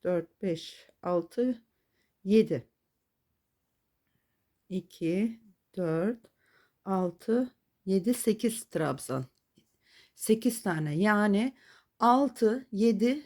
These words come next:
sekiz. Birinci sıradaki trabzan sayısı altı, ikinci sıradaki, <clears throat> pardon,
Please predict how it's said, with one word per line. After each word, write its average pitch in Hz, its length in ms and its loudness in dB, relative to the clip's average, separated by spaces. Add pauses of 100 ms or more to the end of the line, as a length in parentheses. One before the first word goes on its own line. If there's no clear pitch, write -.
sekiz. - 680 -4 (380)
Birinci 233 360 4
sıradaki 165 1000 -2
trabzan 185 460 0
sayısı 240 600 0
altı, 214 640 -2 (500)
ikinci 208 480 -2
sıradaki, 180 800 0 (160)
<clears throat> 214 360 6
pardon, 175 580 -6